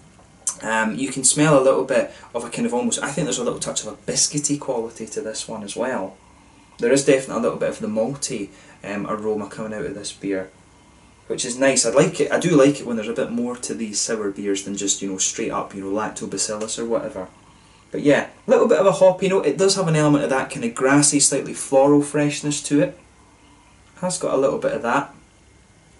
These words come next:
And you can smell some of that slightly tart, you know, citric, um, acidy kind of thing from the Lactobacillus and Brettanomyces.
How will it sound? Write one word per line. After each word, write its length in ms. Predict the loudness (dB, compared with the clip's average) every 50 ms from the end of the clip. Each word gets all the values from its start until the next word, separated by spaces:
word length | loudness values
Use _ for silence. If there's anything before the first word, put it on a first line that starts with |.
| -20 _ _ _ _ _ _ _ _ _ _ _ _ _ _ _ _ _ _ _ _ _ _ -20 _ _ _ _ -20 -20 -12 -10
And 160 | -8 -8 -8
you 80 | -8 -8
can 100 | -4 0
smell 340 | 0 2 4 4 6 6
some 200 | 4 4 2 0
of 40 | 0
that 200 | 0 0 2 2
slightly 320 | 2 0 0 -2 -4 -8 -10
tart, 500 | -8 -8 -4 0 2 2 2 0 -2 -2
you 60 | -4
know, 100 | -2 0
citric, 720 | 0 0 2 2 0 0 0 -2 -2 -2 -4 -4 -8 -8
um, 300 | -6 -6 -6 -6 -6 -4
acidy 540 | -4 -2 0 2 2 2 2 -2 -2 -4 -4
kind 160 | -6 -6 -6
of 80 | -6
thing 280 | -6 -6 -6 -6 -6 -8
from 160 | -8 -8 -4
the 80 | -2 0
Lactobacillus 840 | 0 0 0 -2 -4 -8 -8 -6 -6 -4 -2 -2 -2 -2 -2 -4 -6
and 120 | -6 -8
Brettanomyces. 1000 | -8 -8 -6 -4 -4 -4 -2 -4 -6 -6 -8 -6 -8 -6 -8 -8 -8 -8 -10 -10